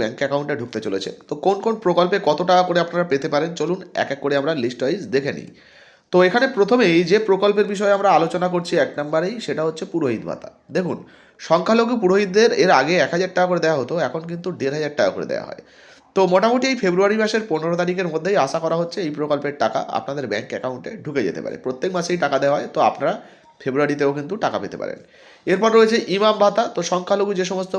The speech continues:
মুসলিম সম্প্রদায়ের ইমামরা রয়েছেন তাদেরকে এই প্রকল্পের মাধ্যমে তিন হাজার টাকা দেওয়া হতে পারে। মোটামুটি পাঁচ থেকে সতেরো তারিখের মধ্যে এই প্রকল্পের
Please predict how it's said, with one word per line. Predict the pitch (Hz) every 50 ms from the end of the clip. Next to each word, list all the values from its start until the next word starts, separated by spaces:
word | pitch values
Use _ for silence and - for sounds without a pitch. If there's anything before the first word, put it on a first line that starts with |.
| 180 156
মুসলিম | 156 170 170 190 202 208 196 180
সম্প্রদায়ের | 185 180 175 180 180 175 175 175 175 - -
ইমামরা | 151 165 160 160 165 170 165
রয়েছেন | 165 160 156 160 180 - - -
তাদেরকে | 127 139 147 151 160 151
এই | 160 151
প্রকল্পের | 151 147 143 139 143 143 143 143
মাধ্যমে | 139 139 143 143 143 - -
তিন | 170 180 175 180
হাজার | 165 170 165 165
টাকা | 160 151 143 135
দেওয়া | 135 131 139
হতে | 135 135 127
পারে। | 131 143 202 233 - - - - - _ _ _ _ 123 139
মোটামুটি | 156 170 190 220 233 277 254 -
পাঁচ | 165 165 170 -
থেকে | 208 226
সতেরো | 214 180 160 175 175 180 185
তারিখের | 180 180 185 190 175 170
মধ্যে | 175 175 180 165 151
এই | 165 170
প্রকল্পের | 175 165 170 170 165 175 160